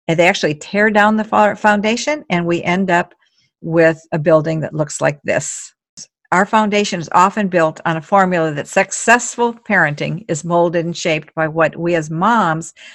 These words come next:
are able to build in our kids from the outside. We struggle and strive to be that perfect mom that gets everything absolutely right. So where does that leave us? Frustrated and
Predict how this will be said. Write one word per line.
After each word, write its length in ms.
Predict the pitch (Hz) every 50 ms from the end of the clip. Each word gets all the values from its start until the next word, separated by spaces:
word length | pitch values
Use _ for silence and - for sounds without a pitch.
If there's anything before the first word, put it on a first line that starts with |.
| - _ -
are 160 | - 160 - -
able 320 | 180 220 247 233 202 170
to 140 | 156 - 147
build 500 | 143 147 185 202 202 190 165 160 156 -
in 160 | - - 175
our 120 | 185 180 170
kids 360 | - - 160 143 156 151 -
from 160 | - 160 156
the 140 | 156 147 - -
outside. 640 | 156 156 - - - - 160 151 143 139 143 147 147 - - _ _ _ - _ _ -
We 60 | 185
struggle 500 | - - - - 233 226 220 196 185 160 -
and 120 | 175 160
strive 600 | 147 - - - 180 185 190 208 196 196 185 180
to 80 | - 175
be 120 | 170 180
that 220 | 165 165 135 - _
perfect 360 | - 240 247 247 254 240 -
mom 360 | 180 160 156 151 147 147 156 147 _ _ _ _ _ -
that 140 | - 151 147
gets 240 | - 185 190 190 - -
everything 420 | 185 170 175 170 - 160 156 - -
absolutely 560 | - 196 202 196 - 202 190 185 - - 175 165
right. 320 | 156 156 151 139 131 - _ _ _ _ _ _ _ _ _ _ _ _ _ _ -
So 160 | - - 214
where 180 | 190 202 208 214
does 140 | 220 208
that 180 | 202 226 175 -
leave 220 | 208 208 196 170
us? 340 | 147 - 147 - - - - _ _ _ _
Frustrated 960 | _ - - - 185 185 - - - 208 202 202 208 202 226 240 247 247 - _ _ _ _ _ _ _ _ -
and 540 | 165 165 170 170 170 170 170 170 170 170